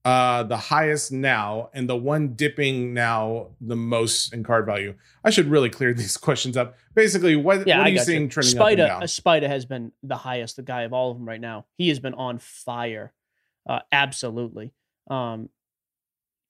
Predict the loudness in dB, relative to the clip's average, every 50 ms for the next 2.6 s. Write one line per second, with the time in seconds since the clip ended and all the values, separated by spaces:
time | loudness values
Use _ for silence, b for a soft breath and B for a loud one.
0 | -14 -8 -8 -8 -6 -4 -2 0 0 0 0 -2 -2 -4 -4 -2 -4 -6 -8 -8
1 | -6 -4 -2 -2 0 -2 -2 -2 -2 -4 -2 2 4 4 4 4 0 -2 -2 -4
2 | -2 0 0 0 0 0 0 -2 -6 -8 -8 -12